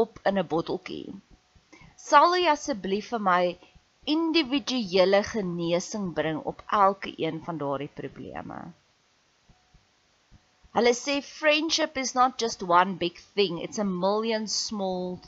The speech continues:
things." Here,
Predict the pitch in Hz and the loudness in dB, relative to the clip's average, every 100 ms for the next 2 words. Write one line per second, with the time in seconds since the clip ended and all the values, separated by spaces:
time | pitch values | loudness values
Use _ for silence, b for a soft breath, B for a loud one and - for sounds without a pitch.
0 | - - 139 131 123 - - - - - | -12 -8 -6 -8 -10 -14 -14 -12 -10 -10
1 | - _ _ - - _ _ _ _ _ | -12 _ _ -20 -20 _ _ _ _ _
2 | _ - _ _ _ _ _ _ _ _ | _ -20 _ _ _ _ _ _ _ _
3 | _ B B B B 190 214 240 | _ B B B B 4 6 10